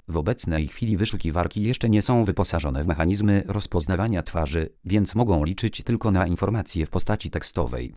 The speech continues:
Zatem twoje faktyczne nazwisko nie powinno się znajdować ani w profilu na stronie internetowej, ani w nazwach plików fotografii, w komentarzach czy podpisach pod zdjęciami. Oprócz tego, publikując fotografię bądź film, musisz mieć zgodę wszystkich widocznych na nich osób.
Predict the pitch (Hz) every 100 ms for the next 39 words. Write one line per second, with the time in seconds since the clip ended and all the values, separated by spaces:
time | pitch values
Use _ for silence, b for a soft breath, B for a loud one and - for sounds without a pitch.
0 | 92 82 78 82 78 - 104 92 92 -
1 | - 73 73 85 131 135 117 110 92 82
2 | 120 117 120 117 101 113 98 85 82 120
3 | 107 90 - 80 - 98 82 78 - 90
4 | 76 78 78 78 82 95 67 53 - -
5 | 110 87 90 80 76 113 - 131 - 80
6 | - 95 80 - 104 - 71 B B -
7 | 113 104 90 92 82 78 - 85 113 -
8 | 131 - 123 - 71 67 85 82 - 82
9 | - - - 101 - 85 - 85 65 -
10 | - 104 95 123 117 107 - 87 82 90
11 | 107 82 76 101 - - 82 82 80 -
12 | 98 92 85 90 82 78 82 82 87 85
13 | - - - 82 82 117 - 98 82 85
14 | 92 78 87 - -